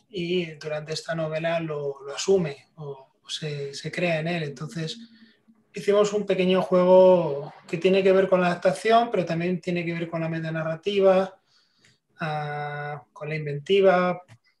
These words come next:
pura y dura. Nos lo pasamos bien, la verdad.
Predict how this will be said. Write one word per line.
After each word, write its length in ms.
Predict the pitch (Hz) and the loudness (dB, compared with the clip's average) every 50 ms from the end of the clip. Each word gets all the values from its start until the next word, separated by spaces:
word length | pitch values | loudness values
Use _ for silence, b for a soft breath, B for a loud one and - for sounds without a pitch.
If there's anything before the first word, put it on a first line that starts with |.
| _ _ _ - | _ _ _ -10
pura 200 | 170 160 156 156 | -8 -6 -6 -4
y 40 | |
dura. 640 | 160 170 190 196 190 185 180 180 180 180 185 175 - _ _ _ _ _ | -2 2 4 4 4 4 2 0 0 -2 -4 -6 -10 _ _ _ _ _
Nos 140 | - 165 165 | -10 -8 -6
lo 120 | 165 165 160 | -6 -6 -6
pasamos 440 | 165 160 - 185 175 165 160 151 | -6 -6 -4 -6 -6 -6 -8 -8
bien, 220 | 156 139 127 123 131 | -10 -12 -12 -14 -16
la 80 | - | -16
verdad. 260 | - - - - - | -18 -18 -18 -18 -20